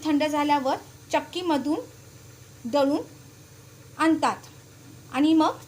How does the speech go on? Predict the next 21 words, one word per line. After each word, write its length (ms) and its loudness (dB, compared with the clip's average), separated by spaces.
चकलीच्या 480 -2
भाजणीच्या 460 0
पिठापासून 720 -4
चकली 300 -2
करतात. 420 -4
नमस्कार, 600 -2
मी 140 2
पद्मावती. 840 -2
आज 240 -2
मी 140 2
तुम्हाला 380 0
कुरकुरीत 480 -2
अशी 240 -6
भाजणीची 680 -2
चकली 420 -2
कशी 300 -6
करायची 320 -4
ते 140 -6
मी 120 0
दाखविणार 580 -2
आहे. 340 -8